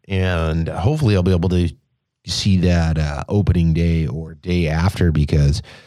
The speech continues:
that is gonna be an incredible movie. I mean,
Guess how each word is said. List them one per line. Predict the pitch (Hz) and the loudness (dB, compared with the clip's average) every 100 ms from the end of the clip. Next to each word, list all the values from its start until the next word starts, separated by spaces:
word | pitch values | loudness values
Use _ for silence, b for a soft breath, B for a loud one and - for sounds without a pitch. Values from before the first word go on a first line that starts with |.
| B B - | B B -4
that | 104 117 | 0 0
is | 87 | 2
gonna | 90 82 | 2 4
be | 80 | 4
an | |
incredible | 76 - 92 87 92 78 73 73 | 2 2 2 2 2 2 0 -2
movie. | 80 90 101 78 73 73 | 2 2 4 2 0 -2
I | 76 | 0
mean, | 78 73 | -2 -4